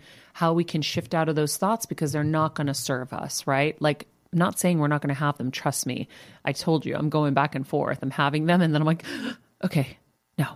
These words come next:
we gotta stay calm." And by the way, what a great, <laughs> what a great form of Xanax,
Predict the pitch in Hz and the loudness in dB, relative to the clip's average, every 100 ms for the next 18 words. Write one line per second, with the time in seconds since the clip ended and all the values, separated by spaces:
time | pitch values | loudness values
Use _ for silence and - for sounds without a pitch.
0 | - - 151 - 156 147 160 120 156 170 | -12 -8 -6 0 -2 2 2 2 2 4
1 | 160 175 160 156 233 - - - 151 196 | 4 4 4 4 2 -2 -14 -4 4 6
2 | 214 - 151 165 180 - - - _ - | 4 2 2 4 4 2 0 -12 _ -10
3 | - 320 214 220 254 247 233 233 - - | -8 -4 2 6 6 4 2 0 -2 0
4 | 202 208 208 175 165 175 185 151 - - | 4 6 4 0 2 4 4 2 0 -2
5 | - - | -6 -6